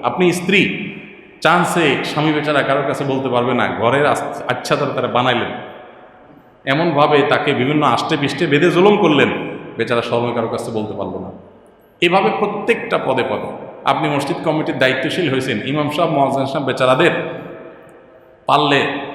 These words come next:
পদে পদে তাদের উপরে আপনি চড়াও হন, আপনার বেটাগিরি জাহির করেন, সীমানা ছাড়িয়ে চলে যান। আপনি তাকে হয়তো একটা কথা বলতে পারেন, সেখানে পাঁচটা কথা শুনিয়ে দিলেন,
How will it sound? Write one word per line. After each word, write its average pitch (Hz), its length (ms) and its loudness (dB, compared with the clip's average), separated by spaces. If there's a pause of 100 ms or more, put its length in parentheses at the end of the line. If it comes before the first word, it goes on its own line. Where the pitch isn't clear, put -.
পদে 165 240 4
পদে 160 280 2
তাদের 139 260 2
উপরে 135 220 -2
আপনি 120 260 -4
চড়াও 120 280 0
হন, 107 440 -4
আপনার 120 600 -2
বেটাগিরি 123 420 2
জাহির 117 240 2 (120)
করেন, 110 200 2 (400)
সীমানা 139 380 -2
ছাড়িয়ে 123 360 -2
চলে 110 180 -2
যান। 101 180 0 (800)
আপনি 135 240 0
তাকে 127 260 0
হয়তো 131 240 0
একটা 127 320 0
কথা 135 160 0
বলতে 127 240 0
পারেন, 113 280 0
সেখানে 113 280 -4
পাঁচটা 131 320 -4
কথা 127 160 -4
শুনিয়ে 123 260 -2
দিলেন, 101 220 -2